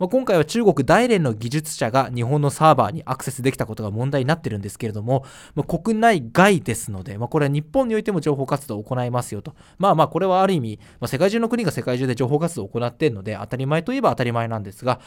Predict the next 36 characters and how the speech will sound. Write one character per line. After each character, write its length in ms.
ま 100
あ、 20
法 220
に 80
明 160
記 80
さ 100
れ 60
た 80
と 100
い 100
う 60
形 280
で 120
す。 160
え 100
ー、 40
さ 280
あ、 60
第 360
十 280
二 140
条 240
で 120
す。 140
え 180
ー、 40
国 280
の、 160
お、 340
関 400
係 140
規 160
定 120
に 120
基 20